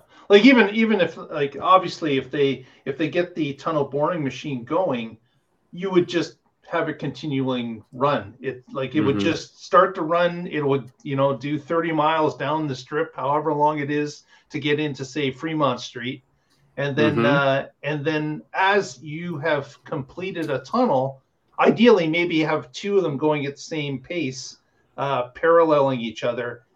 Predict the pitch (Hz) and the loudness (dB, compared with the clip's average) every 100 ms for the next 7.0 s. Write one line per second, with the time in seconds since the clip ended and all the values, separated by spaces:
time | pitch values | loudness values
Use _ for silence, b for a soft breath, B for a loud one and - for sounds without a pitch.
0 | _ _ 135 139 147 147 131 123 - 196 | _ _ -6 0 2 2 0 -2 2 2
1 | 185 147 - _ 135 - 160 156 190 165 | 2 -2 -6 _ -14 -8 -6 -4 -6 -6
2 | 147 - 147 143 156 143 131 - 127 127 | -6 -4 -6 -4 -8 -8 -10 -8 -6 -2
3 | 131 151 147 143 135 147 143 135 135 135 | -2 -2 -2 -4 -4 -4 -2 0 -2 -6
4 | 117 120 117 b b - 185 180 165 151 | -8 -8 -8 b b -6 -4 -2 0 2
5 | 151 160 151 151 151 131 135 135 147 147 | 2 2 2 -2 -4 -4 -6 -4 -4 -4
6 | 139 131 139 135 120 131 190 147 123 | -2 0 2 0 0 2 4 4 -2